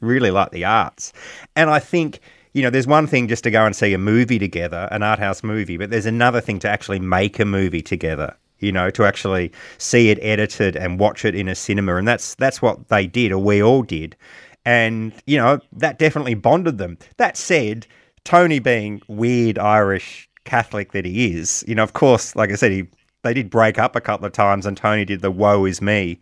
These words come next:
I think he was always amazed that Kate came back to him, to be honest.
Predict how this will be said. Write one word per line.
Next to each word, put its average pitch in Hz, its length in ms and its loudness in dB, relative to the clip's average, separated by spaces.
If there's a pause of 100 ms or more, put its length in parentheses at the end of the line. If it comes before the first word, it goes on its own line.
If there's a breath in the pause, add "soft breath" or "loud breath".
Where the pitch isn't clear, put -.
(400 soft breath)
I 117 60 2
think 170 140 6
he - 20 4
was 139 120 4
always 127 260 6
amazed 113 640 2
that 104 100 -6
Kate 107 280 -2
came 95 220 -6
back 107 260 -2
to 104 120 -4
him, 90 140 -6
to - 100 -10
be 92 140 0
honest. 98 540 0